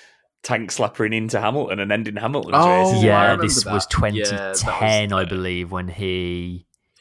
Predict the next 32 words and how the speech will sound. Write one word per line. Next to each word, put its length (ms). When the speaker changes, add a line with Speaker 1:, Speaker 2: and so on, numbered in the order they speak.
Speaker 3:
he 100
got 320
a 280
pole 160
position 400
for 120
Williams 500
on 100
a 40
drying 340
track. 500
Um, 640
Speaker 1:
Oh, 220
no, 140
the 120
thing 160
I'm 160
thinking 300
of 180
is 180
in 140
a 60
Force 380
India. 400
It's 100
that 140
year 180
he 40
spent 280
at 80
Force 260
India. 440